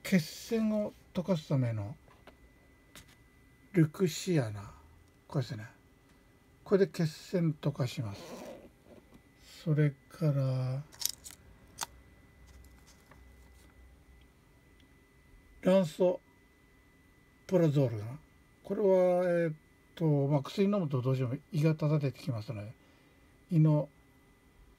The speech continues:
ただれを治す薬ですね。今のこれ、私がこういうの飲んでるっていうだけですよ。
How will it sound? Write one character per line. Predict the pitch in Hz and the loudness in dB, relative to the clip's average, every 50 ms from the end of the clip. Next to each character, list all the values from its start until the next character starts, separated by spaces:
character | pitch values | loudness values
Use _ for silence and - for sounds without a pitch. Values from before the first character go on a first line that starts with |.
| _ _ - - - _ _ _ _ _ _ _ _ _ _ _ - | _ _ -20 -20 -20 _ _ _ _ _ _ _ _ _ _ _ -2
た | - 151 | 0 2
だ | 143 147 139 | 4 4 4
れ | 135 135 | 4 2
を | 123 107 107 - - - | 0 -2 -4 -6 -8 -8
治 | 139 120 113 104 - | -8 -8 -8 -10 -12
す | - - - _ _ - - - - - - - - - - - - - _ - - _ _ _ _ - | -16 -20 -20 _ _ -14 -14 -14 -16 -20 -20 -20 -20 -20 -20 -20 -20 -20 _ -20 -20 _ _ _ _ -20
薬 | - - - 127 123 | -10 -6 -4 -4 -4
で | 113 101 98 | -4 -6 -8
す | 101 - 160 | -10 -10 -12
ね。 | 127 120 135 - _ _ _ _ _ _ _ _ _ _ _ _ _ _ _ _ - - - - - - - _ _ - - - - - - - - - - - - - - - - - - - - - - - - - - - | -12 -12 -14 -20 _ _ _ _ _ _ _ _ _ _ _ _ _ _ _ _ -20 -20 -20 -20 -20 -20 -20 _ _ -20 -20 -20 -20 -20 -20 -20 -20 -20 -20 -20 -20 -20 -20 -20 -20 -20 -20 -20 -20 -20 -20 -18 -16 -6 -4 0
今 | 269 247 208 | 2 2 2
の | 160 139 | 2 2
こ | - - 143 | 0 0 0
れ、 | 131 | 2
私 | 120 127 135 185 175 180 | 2 2 2 2 0 0
が | 196 185 | 0 -2
こ | - 190 | -2 0
う | 208 | 2
い | 190 | 2
う | 170 | 4
の | 147 143 | 4 4
飲 | 147 | 4
ん | 135 | 2
で | 110 110 | 0 -2
る | 127 | -4
っ | 165 156 | -4 -4
て | - 127 | -4 -4
い | |
う | 107 | -4
だ | 104 | -4
け | 104 | -6
で | 95 92 | -8 -10
す | 151 | -10
よ。 | 117 | -12